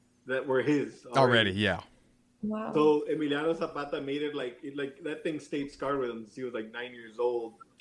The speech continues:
Speaker 1: And he, he would, like, bully the, the, the military officers. Like, he would mess with them, like, like, crank, like, mess up their guns. Like, he would sabotage their shit all the time.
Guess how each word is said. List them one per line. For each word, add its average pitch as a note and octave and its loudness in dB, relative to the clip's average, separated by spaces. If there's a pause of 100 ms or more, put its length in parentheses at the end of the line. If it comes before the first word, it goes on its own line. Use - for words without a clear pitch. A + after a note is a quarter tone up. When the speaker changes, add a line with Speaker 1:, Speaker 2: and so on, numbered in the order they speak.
(340)
Speaker 1:
And B2 0
he, C#3 -2
he C#3+ 4
would, D3+ 6
like, B2+ 2 (140)
bully C#3 6
the, A#2 0
the, A2+ -4
the A2+ -8
military C3+ 0
officers. C3 -2 (320)
Like, B2 -8
he C#3 -2
would B2+ 2
mess C3 0
with C3+ -2
them, B2+ -2
like, A2+ -4
like, A#2 -6
crank, B2+ -4 (140)
like, A#2+ -4
mess B2 -4
up B2+ -6
their A2+ -6
guns. B2 -4
Like, A#2 -6
he C#3+ -4
would C3+ -2
sabotage C3 0
their A2+ -4
shit C3+ -4
all C3 2
the A2+ -6
time. B2 -6